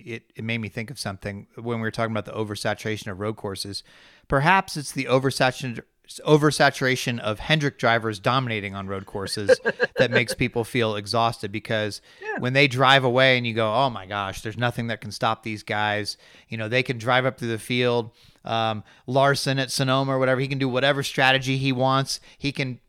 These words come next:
Speaker 1: go the opposite of what you think you're supposed to do on stage breaks and still win, you know, that kind of thing. Um, you know, I,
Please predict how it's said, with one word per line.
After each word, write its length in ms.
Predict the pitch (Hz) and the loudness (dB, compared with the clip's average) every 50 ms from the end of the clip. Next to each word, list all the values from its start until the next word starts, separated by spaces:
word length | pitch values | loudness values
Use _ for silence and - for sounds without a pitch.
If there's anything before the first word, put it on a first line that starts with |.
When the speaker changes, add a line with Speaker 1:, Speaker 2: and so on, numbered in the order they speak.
| _ - | _ -6
Speaker 1:
go 220 | - 147 139 139 139 | 0 4 4 4 4
the 120 | 131 127 - | 4 2 0
opposite 460 | 117 123 135 - 147 131 - 147 135 | 2 2 2 0 -2 -4 -2 0 0
of 80 | 131 123 | 0 0
what 160 | 127 131 123 | 0 -2 -2
you 100 | 127 127 | -2 -6
think 200 | - - 135 123 | -4 -4 -4 -4
you're 60 | 127 127 | -4 -6
supposed 260 | - - 131 123 - | -2 -2 -2 -2 -2
to 60 | 127 | -4
do 100 | 123 127 | -2 0
on 120 | 127 123 120 | 0 0 -2
stage 340 | - - 127 123 123 117 - | -2 -2 -2 -2 -2 -4 -2
breaks 280 | 131 123 123 117 - | -2 -2 -2 -2 -6
and 120 | 135 113 - | -8 -8 -6
still 320 | - - 127 123 123 123 | -4 0 0 0 2 0
win, 360 | 117 117 120 120 117 120 117 | 0 -2 0 0 0 0 0
you 100 | 120 120 | -2 -2
know, 180 | 117 117 113 110 | 0 0 -2 0
that 180 | 117 113 117 | -2 -4 -4
kind 160 | - 120 117 113 | -2 -4 -4 -4
of 60 | 110 | -4
thing. 300 | - 117 113 113 113 110 - - - - - - - - - | -2 -2 -2 -2 -2 -6 -8 -14 -20 -20 -20 -20 -18 -8 -2
Um, 580 | 123 117 113 110 110 107 104 101 98 95 - - - _ - - - _ _ _ _ _ _ _ - | 0 0 2 2 0 -2 -2 -6 -8 -10 -14 -18 -20 _ -20 -20 -20 _ _ _ _ _ _ _ -10
you 140 | 120 117 107 | -8 -6 -6
know, 160 | 107 101 101 | -4 -6 -6
I, 240 | - 123 127 127 | -2 -2 -2 -2